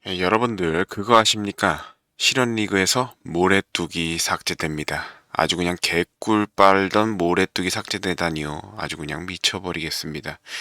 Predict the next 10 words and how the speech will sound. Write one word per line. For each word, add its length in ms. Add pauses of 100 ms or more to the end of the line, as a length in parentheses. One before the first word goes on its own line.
(140)
아이스볼의 880
모래뚝 440
어디감? 600
삭제됐네. 880 (640)
예, 60
모래뚝으로 680
안 80
쓰면 480
뭐 160
쓰나? 640